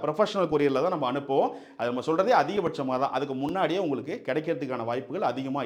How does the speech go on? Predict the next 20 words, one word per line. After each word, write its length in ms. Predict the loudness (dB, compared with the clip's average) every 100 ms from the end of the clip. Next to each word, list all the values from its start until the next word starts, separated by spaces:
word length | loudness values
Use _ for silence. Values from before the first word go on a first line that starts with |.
| -4
இருக்கும். 300 | -8 -10 -16 -6
சரிங்களா? 300 | 0 6 4 4 -10 -2
So, 60 | 0 2
இந்த 120 | 0 6
மார்ச்சுக்கு 480 | 8 8 6 -4 0 0
மட்டும், 280 | 2 0 2
இந்த 100 | 0 4
மார்ச் 320 | 6 6 4 0 0
மாசம் 260 | 0 -2 -4
மட்டும்தான் 440 | -2 2 4 4
நானூத்தி 320 | 2 2 -2 -4
அறுபத்தி 240 | -4 -6 -6
அஞ்சு. 220 | -6 -10 -18 -20 -20 _ _ _ _ _
இது 140 | -10
நம்ம 120 | -6 0
ஃபர்ஸ்ட் 240 | 0 6
லான்ச் 220 | 4 4 -2
பண்றதுனால 440 | -2 -2 0 2 2 2
கொரியர் 260 | 2 4 4
ஃபீஸும் 300 | 0 -2 -2